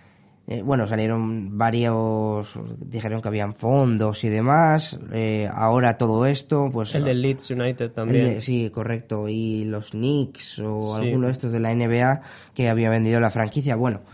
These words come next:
Speaker 1: eh, sea como fuere, que, que todo esto se vaya a acabar, y lo que dicen de más vale malo conocido que bueno por conocer, yo prefiero al bueno por conocer que al malo conocido, sinceramente.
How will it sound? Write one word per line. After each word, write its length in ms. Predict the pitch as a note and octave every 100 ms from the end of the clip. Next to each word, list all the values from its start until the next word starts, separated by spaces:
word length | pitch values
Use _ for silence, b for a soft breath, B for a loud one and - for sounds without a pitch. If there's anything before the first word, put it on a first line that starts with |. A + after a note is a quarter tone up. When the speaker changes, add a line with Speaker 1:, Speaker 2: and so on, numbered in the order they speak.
| B
Speaker 1:
eh, 260 | B2+ B2 B2
sea 180 | B2 E3+
como 200 | E3+ D#3+
fuere, 500 | E3 F3+ G3 G#3 G3+
que, 1200 | - C3+ C3 B2 B2 A#2+ A#2+ A#2+ A#2 A2+ A2+ A2 - - - -
que 120 | - A#2
todo 300 | - C3+ C3
esto 240 | C3 -
se 560 | - G#2+ A2 A2 A2 A2
vaya 320 | G#2+ A#2 B2
a 20 |
acabar, 420 | A#2 B2 D#3+ G3+ G3+ B B -
y 40 |
lo 100 | D3
que 80 | C3
dicen 340 | B2 B2 D#3+ C3+
de 140 | C3
más 180 | B2 B2
vale 680 | B2 B2+ B2 A#2+ A#2 A#2 A2+
malo 380 | A#2 A#2+ B2
conocido 460 | A#2+ B2 A2+ B2+ A#2
que 60 | A2
bueno 260 | A2 A#2+
por 140 | B2 A#2
conocer, 500 | A#2 A2 B2+ C#3+ C#3+ B B -
yo 140 | C3
prefiero 320 | B2 A#2+ B2
al 60 | A2
bueno 280 | A2+ B2 B2
por 180 | A2+ A2+
conocer 460 | A2+ G#2+ - B2
que 80 | B2
al 80 | G#2+
malo 280 | G#2+ G#2 G2
conocido, 420 | G2+ G2 G2+ G2
sinceramente. 720 | G#2+ G#2 G2+ F#2+ G2 G2 -